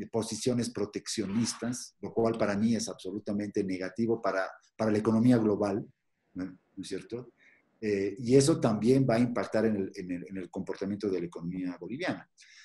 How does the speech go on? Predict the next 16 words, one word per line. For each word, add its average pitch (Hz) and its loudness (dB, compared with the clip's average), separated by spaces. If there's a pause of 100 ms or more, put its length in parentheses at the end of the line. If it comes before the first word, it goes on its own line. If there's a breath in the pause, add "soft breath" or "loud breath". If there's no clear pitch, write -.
(220 loud breath)
Por 113 -2
tanto, 139 4 (840)
eh, 113 0
si - 4
en 143 8
un 180 2
escenario 160 6
normal 131 6
teníamos 139 4
que 131 4
haber 131 6
lanzado 123 2
esta 117 0
agencia 120 2
de 101 0
promoción 107 -4